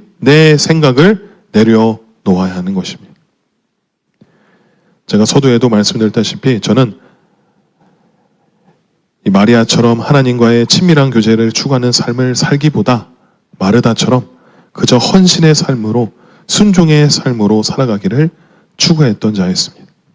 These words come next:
그렇기 때문에 늘 분주했고 잠도 잘 안 잤습니다. 자는 시간이 아까워서 자는 시간 쪼개서라도 그 일에 뭔가를 하는 그런 삶을 살았습니다. 그래서 사역이 끝나고 집에 돌아오면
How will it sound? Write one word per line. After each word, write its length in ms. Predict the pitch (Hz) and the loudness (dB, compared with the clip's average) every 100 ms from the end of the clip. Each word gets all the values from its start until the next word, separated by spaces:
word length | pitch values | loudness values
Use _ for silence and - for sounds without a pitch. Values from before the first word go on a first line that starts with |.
| _ _ _ _ _ _ _ _ - _ _ | _ _ _ _ _ _ _ _ -20 _ _
그렇기 220 | - 107 | -4 -2
때문에 320 | - 107 107 | 0 0 2
늘 200 | 104 131 | 2 2
분주했고 840 | 127 - 120 117 104 92 123 - _ _ _ _ _ - | 2 -2 -2 0 -2 -2 -8 -10 _ _ _ _ _ -8
잠도 360 | - 123 127 | -6 -2 0
잘 200 | 123 - | 0 -2
안 140 | 101 95 | -4 -2
잤습니다. 360 | 107 - - _ _ _ _ _ _ _ _ _ _ _ - | -4 -6 -10 _ _ _ _ _ _ _ _ _ _ _ -8
자는 260 | 104 123 | -2 0
시간이 640 | 123 120 120 117 117 113 - - | 0 0 0 0 -2 -4 -8 -8
아까워서 540 | 95 117 98 95 104 | -6 0 0 0 -4
자는 280 | - 120 123 | -2 0 0
시간 280 | - 110 110 | 0 -2 0
쪼개서라도 720 | 143 147 135 101 98 123 107 _ _ | 0 0 0 -2 0 -2 -4 _ _
그 160 | - 123 | -2 2
일에 160 | 120 110 | 4 4
뭔가를 420 | 104 120 135 120 | 2 2 0 0
하는 360 | - 156 156 | 0 0 0
그런 420 | 151 107 110 110 113 _ | 0 -2 -2 -4 -12 _
삶을 300 | - - 127 | -12 -6 -4
살았습니다. 480 | 131 127 127 - - _ _ _ _ _ _ _ _ | -4 -6 -8 -10 -18 _ _ _ _ _ _ _ _
그래서 220 | - 110 - | -2 -2 2
사역이 260 | 151 143 | 2 2
끝나고 360 | 135 135 127 123 | 0 0 2 0
집에 260 | - 120 | 0 0
돌아오면 560 | 117 117 98 90 110 | 0 0 -2 -2 -4